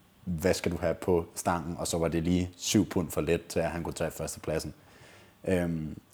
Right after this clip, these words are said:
og en anden ting, hvis man bare sådan skal prøve at gøre det, gøre det klart, hvor god han var her i tyve tyve, så der var mulighed for at vinde tre hundrede firs tusind dollars, øhm, på The Range samlet set, hvis man vandt,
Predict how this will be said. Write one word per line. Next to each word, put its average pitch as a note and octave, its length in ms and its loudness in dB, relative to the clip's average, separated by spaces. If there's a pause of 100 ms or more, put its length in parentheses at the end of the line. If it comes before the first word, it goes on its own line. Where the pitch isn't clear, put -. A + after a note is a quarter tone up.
(140)
og F2 100 4
en D2+ 100 0
anden F2 180 2
ting, F#2 180 4
hvis E2+ 120 -4
man E2 140 -2
bare D#2 160 0
sådan D#2+ 160 -4
skal D#2+ 160 -6
prøve D#2+ 240 0
at D#2+ 60 -2
gøre E2 160 -2
det, D#2 180 -2 (480)
gøre F2+ 120 4
det E2+ 80 2
klart, F2 220 6
hvor D#2 140 2
god E2+ 280 2
han E2 160 0
var D#2+ 200 2
her F2+ 100 0
i D2+ 80 0
tyve E2 220 -4
tyve, E2+ 320 -2
så E2 300 -2 (840)
der E2 100 2
var E2+ 120 2
mulighed F#2 380 4
for F#2 140 0
at D#2+ 80 0
vinde F2 280 0
tre F2+ 220 2
hundrede E2+ 200 -2
firs - 360 2
tusind F2+ 400 -2
dollars, E2 560 -2 (640)
øhm, D#2+ 600 2 (420)
på - 120 4
The D2+ 200 2
Range D#2 220 -2
samlet D#2+ 520 0
set, E2 220 4
hvis D#2 180 -4
man D2+ 200 -2
vandt, F#2 340 2